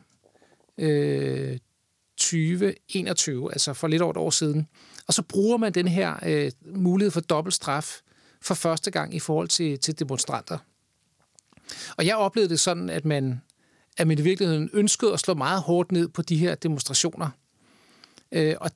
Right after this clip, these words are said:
derfor, øh, kørte man frem med de her dobbeltstrafsager, øh, i, i en række sager på, på det her tidspunkt. Og der blev hun så en af dem, hvor man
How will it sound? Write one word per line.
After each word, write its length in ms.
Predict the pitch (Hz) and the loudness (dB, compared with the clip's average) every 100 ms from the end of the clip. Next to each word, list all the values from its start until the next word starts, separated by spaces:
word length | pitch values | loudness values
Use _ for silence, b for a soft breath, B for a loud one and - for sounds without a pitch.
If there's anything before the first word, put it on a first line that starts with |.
| - | -2
derfor, 460 | 180 170 208 170 - _ | -2 0 0 0 -2 _
øh, 560 | 175 165 156 143 135 127 - _ - - | -2 0 2 2 0 -4 -8 _ -20 -6
kørte 200 | - 175 | 0 2
man 80 | 160 | 0
frem 200 | - 160 | -2 -4
med 80 | 165 | -2
de 120 | 156 | 0
her 80 | 160 | 0
dobbeltstrafsager, 960 | 151 143 170 - 135 - 165 143 135 127 _ b b b - | 0 0 -2 -2 -2 0 0 -2 -4 -6 _ b b b -4
øh, 280 | 147 139 135 | 0 2 0
i, 320 | - 139 135 | 0 0 0
i 120 | 156 | 0
en 140 | 156 | 0
række 240 | 131 139 160 | 2 0 0
sager 220 | - 139 | 2 0
på, 140 | 147 151 | 0 -2
på 80 | - | -2
det 160 | 156 143 | 0 0
her 100 | 135 | 0
tidspunkt. 500 | - 143 - 160 - | 0 -2 -6 -8 -6
Og 140 | 156 | -2
der 60 | 190 | 0
blev 180 | 202 | 2
hun 140 | 156 196 | 2 2
så 140 | - | 2
en 220 | 202 240 | 2 0
af 120 | 185 135 | 0 0
dem, 80 | |
hvor 120 | 165 151 | 0 0
man 280 | 156 139 | 0 -2